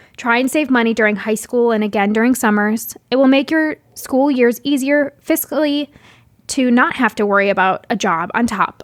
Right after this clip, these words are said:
of your schoolwork. Yeah.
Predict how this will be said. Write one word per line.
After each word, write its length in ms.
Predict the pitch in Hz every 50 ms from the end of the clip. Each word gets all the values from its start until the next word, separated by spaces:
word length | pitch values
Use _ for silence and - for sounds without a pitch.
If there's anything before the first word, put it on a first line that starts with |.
| - -
of 100 | 214 180
your 140 | 220 220 214
schoolwork. 560 | - - - - - - - - - - - - _ _ _ _ _ _ _ _ _ _ _ _ _ _ _ _ _ _ _ _ -
Yeah. 300 | - 226 - - 294 -